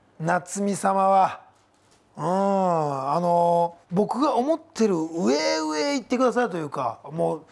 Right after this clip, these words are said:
久しぶりにこんな典型的なヒールが生まれた。私、本当に喜んでこのテラスハウス楽しんでます。皆さんもね、多分そうだと思いますけど、まあ、今回事件起きましたね。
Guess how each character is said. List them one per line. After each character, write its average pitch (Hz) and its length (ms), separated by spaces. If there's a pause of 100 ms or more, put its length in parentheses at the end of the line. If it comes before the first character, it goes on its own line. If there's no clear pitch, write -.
(380)
久 - 240
し 320 140
ぶ 349 80
り 370 60
に 359 60
こ 349 120
ん 349 60
な 349 100
典 311 200
型 320 120
的 320 140
な 311 80
ヒ 294 240
ー 269 40
ル 220 60
が 170 100
生 160 60
ま 156 120
れ 156 80
た。 160 120
私、 147 300
本 196 180
当 220 80
に 208 80
喜 294 340
ん 320 60
で 220 60
こ 180 120
の 160 120
テ 165 80
ラ 156 120
ス 156 60
ハ 156 80
ウ 143 40
ス - 80
楽 151 160
し 131 80
ん 143 40
で 139 60
ま 127 100
す。 120 80 (360)
皆 208 140
さ 175 80
ん 151 40
も 151 60
ね、 220 100
多 175 120
分 160 80
そ 151 120
う 156 40
だ 143 80
と 139 100
思 139 60
い 139 40
ま 139 60
す - 60
け 139 60
ど、 131 80
ま 208 220
あ、 254 80
今 220 160
回 185 140
事 180 100
件 180 120
起 165 60
き 156 80
ま 170 80
し - 60
た 160 100
ね。 190 160